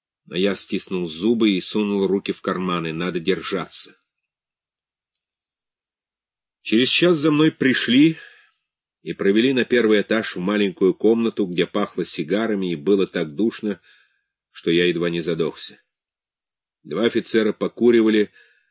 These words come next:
развалясь в креслах. На коленях у них были разложены бумаги. "Твоя фамилия Ибиета?" "Да". "Где скрывается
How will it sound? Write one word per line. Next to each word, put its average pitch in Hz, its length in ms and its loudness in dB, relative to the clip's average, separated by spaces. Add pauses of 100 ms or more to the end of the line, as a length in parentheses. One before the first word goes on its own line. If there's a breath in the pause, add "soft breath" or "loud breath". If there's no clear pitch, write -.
(280 soft breath)
развалясь 95 640 0
в - 160 -12
креслах. - 840 -4 (500)
На 90 140 -8
коленях 98 440 -2
у - 20 -2
них 92 160 -2
были 87 200 0
разложены 85 580 -4
бумаги. 78 560 -8 (2500)
"Твоя 85 260 -2
фамилия 127 460 4
Ибиета?" 120 680 2 (1300)
"Да". 73 320 -12 (1120)
"Где 92 240 0
скрывается 113 920 2